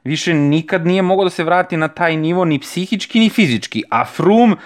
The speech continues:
koliko je čovjek uporan, mislim, ta njegova upornost ga je dovela iz Kenije, ono tamo gde se trkao sa, sa onim, e, divljim životinjama, do ovog, e, do četiri pobede na Tour de France-u. I to svi kažu kao, ako neko može,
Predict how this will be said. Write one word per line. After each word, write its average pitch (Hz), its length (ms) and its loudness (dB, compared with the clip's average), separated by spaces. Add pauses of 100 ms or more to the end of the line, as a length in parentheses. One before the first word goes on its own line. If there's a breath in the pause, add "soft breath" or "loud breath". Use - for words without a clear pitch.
(320 loud breath)
koliko 147 540 0
je 233 100 2
čovjek 247 300 0
uporan, 120 400 0
mislim, 104 220 -6
ta 117 140 -4
njegova 135 340 0
upornost 147 420 -2
ga 143 100 0
je 131 100 2
dovela 123 480 2
iz 165 320 0
Kenije, 139 480 0
ono 120 160 -2
tamo 120 300 -2
gde 113 120 -8
se 110 160 -10
trkao 127 300 -6
sa, 113 160 -2 (220)
sa 123 100 -4
onim, 113 340 0 (400 loud breath)
e, 113 180 -2
divljim 127 380 0
životinjama, 143 640 2
do 165 140 0
ovog, 175 540 2
e, 175 40 -2 (760)
do 180 580 2 (720)
četiri 175 280 -2
pobede 170 300 2
na 165 100 0
Tour 165 180 -4
de 165 80 -2
France-u. 139 360 -2
I 92 40 -12
to 110 120 -8
svi 135 200 -4
kažu 139 260 0
kao, 117 220 0
ako 110 340 -4
neko 139 460 -4
može, 131 420 -2